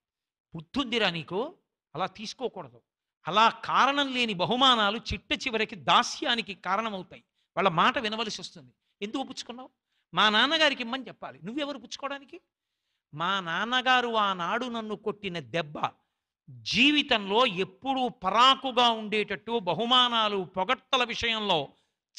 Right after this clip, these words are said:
చాలా జాగ్రత్తగా ఉండేటట్టు నన్ను తీర్చిదిద్దింది. కలాం ఈనాడు ఇలా కాగలిగాడంటే, ఆనాడు మా నాన్నగారు నన్ను కొట్టిన దెబ్బ అని ఇండామిటబుల్ స్పిరిట్‌లో రాసుకున్నారు ఆయన. అది విధేయత అంటే.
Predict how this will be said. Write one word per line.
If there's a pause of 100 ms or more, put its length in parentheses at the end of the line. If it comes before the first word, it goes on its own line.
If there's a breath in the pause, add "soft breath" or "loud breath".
(120)
చాలా
జాగ్రత్తగా
ఉండేటట్టు
నన్ను
తీర్చిదిద్దింది. (400)
కలాం
ఈనాడు
ఇలా
కాగలిగాడంటే, (300 soft breath)
ఆనాడు
మా
నాన్నగారు
నన్ను
కొట్టిన
దెబ్బ
అని (360 soft breath)
ఇండామిటబుల్
స్పిరిట్‌లో
రాసుకున్నారు
ఆయన. (1000)
అది
విధేయత
అంటే.